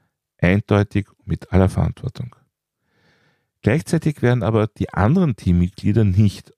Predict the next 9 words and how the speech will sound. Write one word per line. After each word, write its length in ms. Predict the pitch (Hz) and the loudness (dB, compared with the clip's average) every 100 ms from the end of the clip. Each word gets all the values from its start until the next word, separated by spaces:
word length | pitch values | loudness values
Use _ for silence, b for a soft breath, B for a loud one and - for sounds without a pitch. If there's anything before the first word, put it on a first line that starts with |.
| - | -4
aus 200 | 80 - | -2 0
ihrer 200 | 90 80 | -2 0
Verantwortung 540 | 80 78 - - - | -2 -4 -4 -8 -6
entlassen. 580 | 80 - 123 - - - _ _ b b b b b b b | -6 0 0 -2 -10 -18 _ _ b b b b b b b
Insbesondere 580 | 175 - 165 139 127 123 | -2 0 2 2 2 0
wird 160 | 107 - | 0 0
festgelegt, 640 | 85 - - 104 113 - | -2 -2 -2 0 0 -2
dass 120 | 98 | 0
eine 220 | 95 92 | 2 2